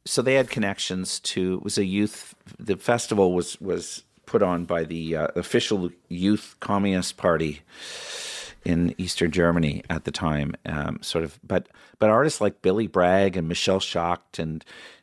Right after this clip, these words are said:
you know, very left-leaning artists were, were invited. Um, and I guess we, we sort of, they, they s-,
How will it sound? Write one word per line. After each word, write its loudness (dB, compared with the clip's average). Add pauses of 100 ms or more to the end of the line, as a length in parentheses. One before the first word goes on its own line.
(240)
you 4
know, 6
very 6
left-leaning 0
artists -2
were, 0
were -2
invited. -2 (500)
Um, -2
and 2
I 2
guess 0
we, -2
we -6
sort -2
of, -8 (100)
they, -10 (260)
they 2
s-, -4